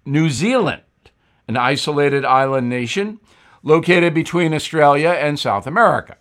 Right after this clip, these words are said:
Just five million people live there, and they are known as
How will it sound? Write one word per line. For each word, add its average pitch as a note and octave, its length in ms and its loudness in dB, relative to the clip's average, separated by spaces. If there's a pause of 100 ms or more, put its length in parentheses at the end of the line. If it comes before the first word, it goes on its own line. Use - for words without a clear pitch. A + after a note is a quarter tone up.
(640)
Just C3+ 220 -2
five D#3 320 4
million D3+ 420 0
people D3 400 -6
live C3+ 220 -4
there, G3 360 0
and B2+ 200 -2
they C#3 140 -2
are C#3 260 2
known F2 340 -8
as A#2+ 460 -4